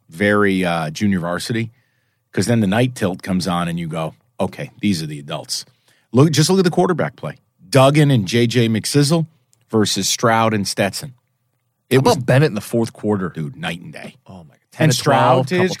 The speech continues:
Speaker 1: credit,
Speaker 2: touchdowns.
Speaker 1: I have to be fair.
Speaker 2: I feel like I gained some respect for C J Stroud in that game.
Speaker 1: He did. He played the game of his life, dealt with pressure. First time I've ever seen play breakdown, Stroud not panic, and he did a lot of this. Dude, if,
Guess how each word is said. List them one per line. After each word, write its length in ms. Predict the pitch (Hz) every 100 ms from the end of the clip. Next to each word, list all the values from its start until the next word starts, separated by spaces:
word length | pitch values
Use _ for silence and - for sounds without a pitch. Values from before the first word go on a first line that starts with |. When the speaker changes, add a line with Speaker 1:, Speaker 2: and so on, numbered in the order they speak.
| 214
Speaker 1:
credit, 160 | 220
Speaker 2:
touchdowns. 340 | 196 127 127 123
Speaker 1:
I 80 | 98
have 240 | 92 98
to 80 | 127
be 120 | 139
fair. 360 | 139 202 208 185
Speaker 2:
I 20 |
feel 100 | 170
like 180 | 233 160
I 140 | 165
gained 340 | 143 160 156 139
some 180 | 147 131
respect 380 | 123 - 127 123
for 120 | 110
C 200 | - 120
J 220 | 101 104
Stroud 360 | - 120 107 95
in 40 |
that 180 | 87 82
game. 280 | 101 85 76
Speaker 1:
He 100 | -
did. 140 | 143 143
He 60 |
played 180 | 110 113
the 40 | 95
game 180 | 117 139
of 40 |
his 140 | 151
life, 260 | 147 147 143
dealt 220 | 127 135
with 160 | 139 -
pressure. 400 | - 120 - 78
First 340 | - 202 196 -
time 160 | 196
I've 140 | 147 120
ever 220 | 165 170 196
seen 420 | - 175 147 120
play 180 | - 165
breakdown, 520 | 196 196 180 160 156 _ _ _ _ _ -
Stroud 360 | - 135 143
not 200 | 175 185
panic, 500 | - 170 143 135 - _ _ _ _ _ _ _ -
and 120 | 156
he 80 | 156
did 160 | 139 180
a 60 |
lot 260 | 165 175 196
of 60 |
this. 240 | 160 139 -
Dude, 240 | 139 131
if, 140 | 104